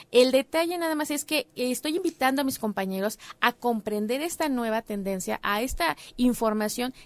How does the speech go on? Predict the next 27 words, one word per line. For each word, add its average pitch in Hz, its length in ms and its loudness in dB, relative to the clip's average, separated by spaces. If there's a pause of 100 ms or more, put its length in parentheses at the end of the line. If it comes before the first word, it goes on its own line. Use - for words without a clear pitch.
que 262 140 2
muy 311 240 0
pocas 302 340 -4
veces 269 240 -2
son 254 180 0
accesibles 233 440 -4
a - 20 -6
los 214 100 -4
mismos 208 220 -2
compañeros, 214 240 -2 (540)
porque 247 240 -2
se 220 160 -2
niegan, 233 400 0
se 208 180 0
cierran, 233 640 2 (300)
las 240 260 4
emociones, 247 800 0
las 220 180 -2
creencias 262 600 2
limitantes 226 560 0
de 196 100 -4
que 196 180 -6 (220)
agarras 240 380 2
un 277 80 2
libro 269 220 0
y 254 40 0
dices, 240 260 -2